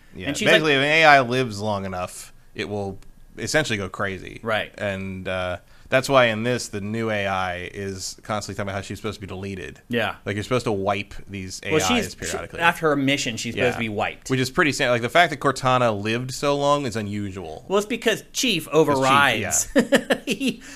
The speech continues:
Speaker 2: he obviously
Speaker 1: You,
Speaker 2: built
Speaker 1: you
Speaker 2: a
Speaker 1: try and take Chief's memory chip out of his head and see how that goes for you, basically.
Speaker 2: So this picks up six months after Cortana has basically gone crazy. And,
Speaker 1: Yeah.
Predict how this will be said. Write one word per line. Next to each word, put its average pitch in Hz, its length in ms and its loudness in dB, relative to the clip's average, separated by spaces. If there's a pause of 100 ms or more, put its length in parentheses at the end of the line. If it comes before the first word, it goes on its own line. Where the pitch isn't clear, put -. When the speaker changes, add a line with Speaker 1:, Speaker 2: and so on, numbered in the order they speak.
(120)
Speaker 2:
he 208 420 -2 (200)
obviously 156 460 2
Speaker 1:
You, 170 40 2
Speaker 2:
built 160 200 4
Speaker 1:
you 151 100 8
Speaker 2:
a 151 40 4
Speaker 1:
try 175 260 12
and 143 120 6
take 139 300 4
Chief's 143 340 0 (140)
memory 139 340 4
chip 123 280 0
out 110 100 6
of 104 80 2
his 98 100 -6
head 95 400 0
and 107 260 0
see 110 120 2
how 110 100 4
that 101 220 2
goes 98 200 -2
for 101 120 -4
you, 95 180 -4 (140)
basically. 190 600 -8 (400)
Speaker 2:
So 208 120 0
this 247 160 4
picks - 240 0
up 247 160 0
six - 260 -2
months 208 220 0
after 165 280 2
Cortana 156 540 0
has 135 200 -2 (180)
basically 208 280 2
gone 127 180 -2
crazy. 92 640 -6 (280)
And, 165 180 0
Speaker 1:
Yeah. 165 60 -8